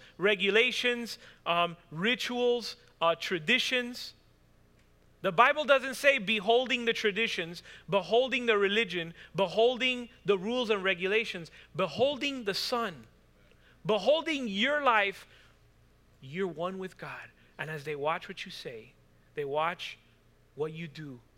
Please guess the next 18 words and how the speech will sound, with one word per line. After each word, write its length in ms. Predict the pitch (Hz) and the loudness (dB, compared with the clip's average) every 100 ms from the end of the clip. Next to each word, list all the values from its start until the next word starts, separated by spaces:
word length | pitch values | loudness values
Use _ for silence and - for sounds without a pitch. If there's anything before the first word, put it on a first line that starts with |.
| _ - | _ -18
they 80 | 135 | -10
watch 300 | 156 170 - | -6 -6 -6
how 80 | |
you 160 | 156 139 | -8 -10
live. 300 | 143 175 147 120 - _ _ _ _ _ _ _ _ _ _ _ - | -10 -8 -10 -16 -20 _ _ _ _ _ _ _ _ _ _ _ -16
As 180 | 131 | -14
they 140 | 127 131 | -12 -12
see 340 | - 220 226 | -10 -6 -6
that, 300 | 185 117 - - _ _ _ _ _ _ _ _ _ _ | -6 -10 -14 -20 _ _ _ _ _ _ _ _ _ _
it 140 | 156 | -14
says 380 | - 170 151 135 - _ | -12 -12 -12 -16 -20 _
that 140 | 127 - | -18 -12
they 120 | 170 | -12
believe, 440 | 151 147 151 131 - _ _ _ _ _ _ _ _ _ _ _ _ _ _ _ _ _ _ _ _ _ _ _ - | -10 -12 -14 -16 -20 _ _ _ _ _ _ _ _ _ _ _ _ _ _ _ _ _ _ _ _ _ _ _ -14
"This 180 | 160 | -12
guy 180 | - 139 131 | -12 -12 -14
knows 220 | 123 113 | -16 -16
God." 140 | - | -16